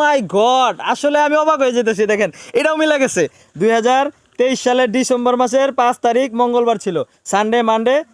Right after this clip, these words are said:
টিউসডে, তার মানে মঙ্গলবার। আপনারা বুঝতে পারছেন? এই ছেলে গ্রামে থাকে, অথচ তার মাথার ব্রেন দেখলে আসলে, অ-, মানে পাগল হয়ে যেতেছি।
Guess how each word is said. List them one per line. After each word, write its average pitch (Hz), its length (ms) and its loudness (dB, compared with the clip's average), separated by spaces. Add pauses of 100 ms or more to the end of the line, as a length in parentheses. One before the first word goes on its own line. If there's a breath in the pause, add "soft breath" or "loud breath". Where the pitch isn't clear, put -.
(160)
টিউসডে, 180 420 -2 (220)
তার 180 120 -6
মানে 208 140 0
মঙ্গলবার। 214 520 0 (140)
আপনারা 190 260 -4
বুঝতে 220 260 -2
পারছেন? 208 300 0
এই 220 300 0
ছেলে 247 400 0 (400 soft breath)
গ্রামে 254 420 0
থাকে, 233 420 0
অথচ 214 220 -4
তার 220 260 0
মাথার 190 460 -2
ব্রেন 208 380 0
দেখলে 220 240 0
আসলে, 208 380 0 (240 soft breath)
অ-, 208 200 0
মানে 208 240 -2
পাগল 277 300 0
হয়ে 226 100 0
যেতেছি। 190 420 -2